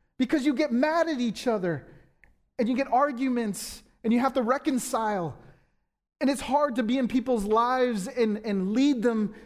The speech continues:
to maturity in Christ because sometimes they don't want it. Sometimes they fight you on it. And it ends in heartbreak sometimes. And it ends in betrayal. And sometimes it ends in being stabbed in the back.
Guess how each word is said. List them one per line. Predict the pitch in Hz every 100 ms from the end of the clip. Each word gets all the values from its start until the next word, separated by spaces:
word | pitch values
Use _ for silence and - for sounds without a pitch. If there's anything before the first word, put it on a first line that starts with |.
| -
to | -
maturity | 214 214 - 262 254 233
in | 208
Christ | - 269 233
because | 214 226 -
sometimes | 254 247 240 233
they |
don't | 254 277
want | 208 285 302
it. | 196 - - _ _ _ -
Sometimes | 285 302 247 240
they | 262
fight | 247 - 320 311
you | 247 196
on | 156 139
it. | 87 - _ _ _ _ _ _ _ _ _ _ _ _ _ _ _ _ _ _ -
And | 202
it | 208
ends | 226 190
in | 175
heartbreak | - 247 226 175 170 -
sometimes. | 170 139 156 147 123 117 - _ _ _ _ _ 175
And | 202
it | 214
ends | 240 208
in | 190
betrayal. | - - 214 233 185 -
And | -
sometimes | - 254 247 202
it | 208
ends | 226 233
in | 208
being | 220 208
stabbed | - 240 233 226
in | 254
the | 240
back. | 269 254 -